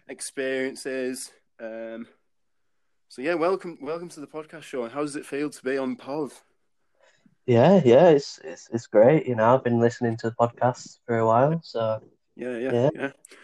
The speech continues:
Speaker 1: What, what, you, what are your thoughts on the podcast?
Speaker 2: Um, I mean,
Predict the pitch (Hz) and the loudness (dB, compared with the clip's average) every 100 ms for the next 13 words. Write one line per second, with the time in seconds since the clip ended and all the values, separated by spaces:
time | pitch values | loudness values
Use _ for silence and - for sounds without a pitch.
0 | - - 151 175 170 165 160 151 151 156 | -14 -4 0 4 2 2 0 -2 -4 -2
1 | 147 - 139 143 135 127 - 113 - - | -2 -2 -8 -8 -6 -8 -6 -10 -10 -18
2 | - _ _ _ _ _ _ _ _ _ | -20 _ _ _ _ _ _ _ _ _
3 | - 127 135 151 156 147 - - - - | 0 6 8 8 6 2 -4 -18 -20 -20
4 | - - 139 143 143 135 | -18 -2 4 6 8 6